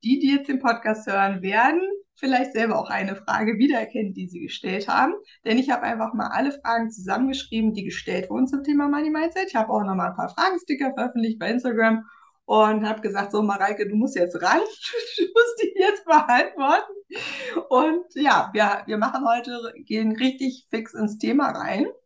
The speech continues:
Und ich würde sagen, wir starten mal rein in die erste Frage. Die hat ein bisschen mehr was auch mit dir zu tun, denn ich habe ja angekündigt, dass du Fragen beantworten wirst. Und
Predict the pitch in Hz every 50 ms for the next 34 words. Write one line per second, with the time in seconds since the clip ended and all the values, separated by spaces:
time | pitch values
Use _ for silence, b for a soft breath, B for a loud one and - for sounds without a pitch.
0 | _ _ _ _ _ _ _ _ _ _ - 190 233 226 226 - - 226 226 254
1 | 226 240 - 196 208 214 220 226 220 254 247 - - - - 214 202 240 247 269
2 | 233 226 214 202 208 190 220 254 240 208 233 214 202 214 214 - - 196 247 277
3 | 269 - 320 - - - - 226 226 240 247 185 - - 190 339 427 - b b
4 | b b b b b b b _ - 269 262 269 277 277 233 262 262 - 247 240
5 | 226 226 226 202 196 196 - - - 175 185 202 170 170 - 170 - 349 320 320
6 | - 359 392 381 302 247 214 208 - 202 196 170 - - - - 180 185 214 214
7 | - 302 262 269 285 285 - - 240 226 - - 214 190 - - - - - 175
8 | 185 - - - 254 220 302 294 285 277 285 277 294 311 294 - - - - 247
9 | 247 247